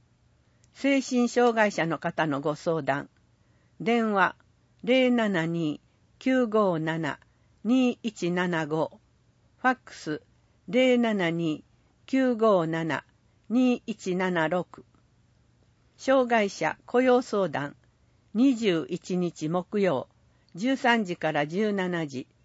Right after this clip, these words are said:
市役所別館一階相談室。障害福祉課に予約。電話、市役所、内線一一五零。ファックス、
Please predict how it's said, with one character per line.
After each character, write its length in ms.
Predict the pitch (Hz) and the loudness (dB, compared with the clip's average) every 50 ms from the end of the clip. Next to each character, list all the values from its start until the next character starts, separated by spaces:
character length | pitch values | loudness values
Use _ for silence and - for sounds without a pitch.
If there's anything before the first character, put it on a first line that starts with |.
| _ _ _ _ _ _ _ _ _ _ | _ _ _ _ _ _ _ _ _ _
市 160 | - - 240 | -10 -2 0
役 220 | 254 262 262 - - | 2 2 0 -2 -4
所 160 | - 208 180 | -2 -2 -2
別 220 | 165 190 190 - _ _ | 0 -2 -4 -4 _ _
館 340 | - - 196 185 170 160 - _ - | -6 -4 -2 -2 -2 -4 -6 _ -8
一 140 | - 202 - _ - | -8 -8 -8 _ -8
階 300 | - 214 214 208 185 - _ | -2 2 2 2 2 -2 _
相 280 | - - - 233 247 226 | -10 -2 2 2 2 4
談 260 | 220 226 208 190 170 | 4 2 2 0 -4
室。 420 | - - - _ _ - 139 - _ _ _ _ _ _ _ _ _ _ _ _ _ _ _ _ _ _ _ _ _ | -6 -10 -20 _ _ -12 -12 -12 _ _ _ _ _ _ _ _ _ _ _ _ _ _ _ _ _ _ _ _ _
障 300 | - - 262 269 269 247 | -4 0 2 2 4 4
害 200 | 247 240 247 247 | 4 4 4 2
福 240 | - - 208 - 240 | -2 -6 -6 -6 -6
祉 160 | 226 - - | -6 -6 -6
課 140 | - 196 196 | -2 -2 0
に 180 | 190 185 180 170 | 0 0 -2 0
予 120 | 175 185 | 0 2
約。 460 | 190 190 190 190 - - 170 165 - _ _ _ _ _ _ _ _ _ _ _ _ - - | 4 2 2 2 -2 -8 -8 -8 -8 _ _ _ _ _ _ _ _ _ _ _ _ -14 -6
電 340 | 156 233 247 247 240 233 | -2 0 2 2 2 2
話、 240 | 226 214 208 202 - _ _ _ _ _ _ _ | 2 2 2 0 0 _ _ _ _ _ _ _
市 160 | - - - 247 | -16 -6 -2 0
役 260 | 254 254 247 - - | 2 2 0 -2 -12
所、 320 | - - - 165 147 - _ _ _ _ _ _ _ _ - | -14 -4 -2 -2 -2 -2 _ _ _ _ _ _ _ _ -10
内 260 | - 196 240 262 269 254 | -4 -2 0 0 0 -2
線 400 | - - 233 220 220 202 175 - _ _ _ _ _ _ _ - | -2 -2 -2 0 0 -2 -4 -8 _ _ _ _ _ _ _ -10
一 380 | - 240 - - - 254 247 226 | -10 -10 -8 -6 -4 -4 -4 -4
一 240 | 208 - - 196 | -6 -6 -6 -6
五 300 | 180 196 196 185 180 180 | 0 2 2 2 2 2
零。 300 | 165 170 151 139 - - _ _ _ _ _ _ _ _ _ _ _ _ - | 2 2 2 0 0 -2 _ _ _ _ _ _ _ _ _ _ _ _ -2
フ 60 | 254 | -2
ァ 40 | 262 | -2
ッ 40 | 262 | -2
ク 160 | _ - - | _ -12 -20
ス、 280 | - - 156 151 - | -14 -8 -8 -8 -8